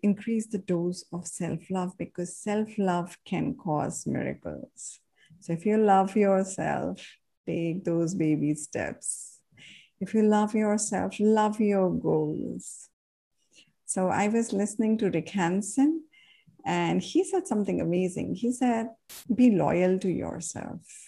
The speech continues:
Before anybody, be loyal to yourself."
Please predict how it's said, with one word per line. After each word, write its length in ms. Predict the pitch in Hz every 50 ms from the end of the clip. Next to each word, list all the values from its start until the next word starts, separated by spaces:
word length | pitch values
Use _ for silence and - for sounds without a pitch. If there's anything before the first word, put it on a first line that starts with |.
| - _ _ - -
Before 380 | 185 196 190 - 247 254 247
anybody, 640 | 233 202 202 196 180 - 160 165 170 - - - - _ _ _ _ _ _ _ _ -
be 140 | 220 202 196 175
loyal 460 | 156 147 139 - 151 151 156 160 165
to 100 | 160 180
yourself." 640 | 156 - - - - 165 156 - - - - 170 175